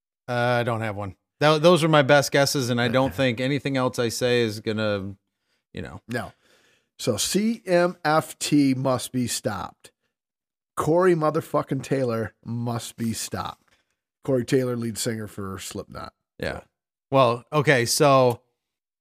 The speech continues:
Speaker 1: why? What is he doing? They just don't
Speaker 2: Yeah.
Speaker 1: like him?
Speaker 2: That's, he says it's just something that stuck with him, and then
Speaker 1: Oh.
Speaker 2: they put a song together 'cause they,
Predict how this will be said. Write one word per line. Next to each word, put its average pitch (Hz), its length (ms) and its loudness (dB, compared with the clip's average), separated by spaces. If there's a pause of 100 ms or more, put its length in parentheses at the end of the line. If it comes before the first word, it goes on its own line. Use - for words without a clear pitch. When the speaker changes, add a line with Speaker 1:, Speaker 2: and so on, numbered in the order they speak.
(120)
Speaker 1:
why? 123 600 2
What 123 180 0
is 117 100 -2
he 120 80 0
doing? 110 360 -2 (540)
They 127 100 0
just 117 180 -2
don't 123 140 0
Speaker 2:
Yeah. 110 60 0
Speaker 1:
like 117 140 0
him? 143 180 -2 (140)
Speaker 2:
That's, 220 260 2
he 202 180 -2
says 196 300 2
it's 143 180 -4
just 170 240 -2
something 170 320 0
that 156 280 -2
stuck 170 360 0
with 160 160 -2
him, 156 320 -4
and - 160 -4
then 139 80 -4
Speaker 1:
Oh. 135 40 -8
Speaker 2:
they 135 80 -4
put 143 200 0
a 131 40 -6
song 147 300 -4
together 135 320 -4
'cause 123 160 -8
they, 127 260 -4